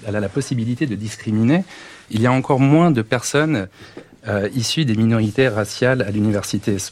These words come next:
Plus de soixante-dix pour cent de la population enseignante, euh, est constituée d'hommes blancs et il y a moins de deux pour cent de personnes noires. Alors je ne sais pas comment est-ce qu'on peut parler d'une tyrannie d'une, euh, minorité, tyrannie de,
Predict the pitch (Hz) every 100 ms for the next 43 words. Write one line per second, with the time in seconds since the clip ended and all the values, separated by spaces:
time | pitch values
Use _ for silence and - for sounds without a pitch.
0 | _ 139 - 143 - 135 127 123 147 -
1 | 127 - 143 143 127 101 104 101 110 -
2 | 110 104 - 127 101 98 113 117 131 131
3 | 101 95 95 85 _ _ - 110 131 117
4 | 120 - 123 120 110 123 127 104 98 107
5 | 131 165 - - - - 101 101 110 117
6 | 131 147 117 110 131 127 120 117 - 135
7 | 107 110 104 113 110 110 110 104 87 85
8 | 101 95 101 - 120 104 98 - 101 95
9 | 98 117 110 98 98 - 135 113 113 110
10 | 107 101 95 92 95 104 - 135 117 107
11 | 104 - - _ - 131 117 120 120 110